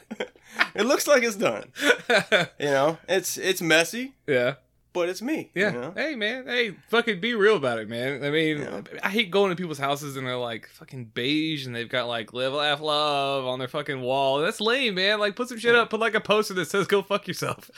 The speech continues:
Speaker 1: Yeah,
Speaker 2: <laughs> Like,
Speaker 1: exactly, you know?
Speaker 2: 'cause if
Speaker 1: Yeah.
Speaker 2: that's how you feel, that's how you feel. I don't,
Speaker 1: Yeah.
Speaker 2: like, who am I entertaining? I live here, s-, like, I'm here all the time. Like,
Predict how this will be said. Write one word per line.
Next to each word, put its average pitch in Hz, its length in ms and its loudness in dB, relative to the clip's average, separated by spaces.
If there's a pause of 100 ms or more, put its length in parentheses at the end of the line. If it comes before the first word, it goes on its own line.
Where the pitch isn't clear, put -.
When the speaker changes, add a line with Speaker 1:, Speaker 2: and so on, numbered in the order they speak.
Speaker 1:
Yeah, 214 180 6
Speaker 2:
<laughs> 139 40 2
Like, 208 140 8
Speaker 1:
exactly, 247 460 6
you - 80 8
know? 190 200 0 (100)
Speaker 2:
'cause 202 80 4
if 202 40 -2
Speaker 1:
Yeah. 202 60 -2
Speaker 2:
that's 240 200 4
how 262 60 8
you 226 160 2
feel, 240 260 6
that's 214 180 2
how 196 60 -6
you 185 180 -2
feel. 185 340 2
I 147 80 6
don't, 196 200 0
Speaker 1:
Yeah. 165 60 -2
Speaker 2:
like, 170 180 2
who 247 160 0
am 226 80 0
I 220 120 6
entertaining? 185 440 0
I 139 80 2
live 180 240 -2
here, 160 320 -2 (240)
s-, - 240 -14
like, 135 260 -2
I'm 139 140 -4
here 147 200 -6
all 127 200 0
the 123 80 -8
time. 120 340 -8 (100)
Like, - 300 -10